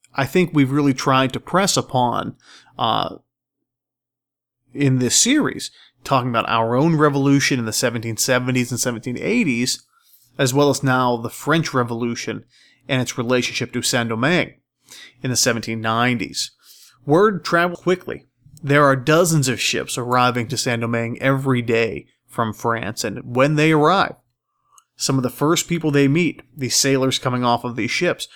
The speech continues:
are enslaved peoples. So news travels fast.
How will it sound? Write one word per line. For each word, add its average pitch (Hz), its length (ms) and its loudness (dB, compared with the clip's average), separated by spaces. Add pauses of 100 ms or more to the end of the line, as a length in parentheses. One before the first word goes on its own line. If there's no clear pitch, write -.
(200)
are 123 220 0
enslaved 120 600 -2
peoples. - 540 -6 (220)
So 123 220 -2
news 156 440 2
travels 131 400 0
fast. - 480 -8